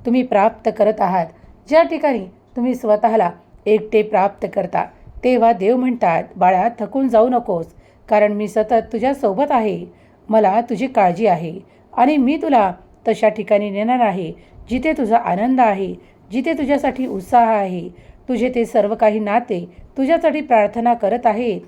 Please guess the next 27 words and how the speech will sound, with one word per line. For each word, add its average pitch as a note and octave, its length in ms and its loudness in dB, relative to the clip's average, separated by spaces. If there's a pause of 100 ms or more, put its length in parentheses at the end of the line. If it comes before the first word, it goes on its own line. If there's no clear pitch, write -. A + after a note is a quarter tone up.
(280)
आणि A3+ 160 2
तुझी A#3 240 -4
प्रार्थना G#3 540 0 (340)
मी C4+ 140 2
स्वीकार B3 520 0
करत G#3+ 320 -2
आहे. F3 280 -4 (380)
मनोभावे C#4+ 680 2 (180)
ते C4 120 -2
करा F#3+ 340 2 (320)
जे B3+ 140 -2
तुम्हाला A#3 380 0 (100)
आवडते, F3+ 520 -2 (420)
तेच F4+ 240 0
कार्य C4+ 320 2
करा A#3+ 280 0 (340)
जे C4+ 100 -4
तुम्हाला B3 380 0
पटते G3 500 -2 (400)
आणि B3+ 280 2
खऱ्या G#3+ 240 4
मार्गावर A3 520 0
चाला. F3 320 -2 (320)
खरे D4 240 2
बोला, G#3+ 360 4 (380)
कारण G#3 280 2
नेहमीच G3+ 440 -4